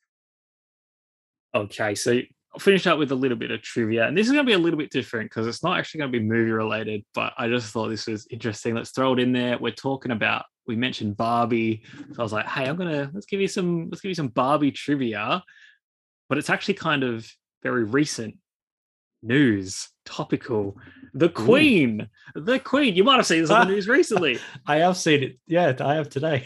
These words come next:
Speaker 2: <laughs>
Speaker 1: I just figured, hey, we're talking Barbie. Here's an excuse to talk about the Queen and the fact that she's been transformed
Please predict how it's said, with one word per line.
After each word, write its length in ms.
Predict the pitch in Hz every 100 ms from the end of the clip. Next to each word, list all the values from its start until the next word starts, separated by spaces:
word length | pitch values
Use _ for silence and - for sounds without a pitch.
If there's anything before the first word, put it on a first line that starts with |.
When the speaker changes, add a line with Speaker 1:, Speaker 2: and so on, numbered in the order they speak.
| -
Speaker 2:
<laughs> 120 | -
Speaker 1:
I 100 | -
just 120 | 196 202
figured, 220 | 190 -
hey, 120 | 131
we're 100 | 120
talking 260 | 127 151 135
Barbie. 340 | 131 135 139
Here's 220 | 123 139 131
an 80 |
excuse 360 | 127 - 123 107
to 80 | 117
talk 160 | 147 107
about 260 | 107 107 -
the 80 | 120
Queen 540 | - 160 143 143 208 - - -
and 180 | 127 123
the 60 | 120
fact 260 | 131 131
that 100 | -
she's 200 | - 131
been 240 | 113 123 113
transformed 800 | - 190 170 - 214 147 151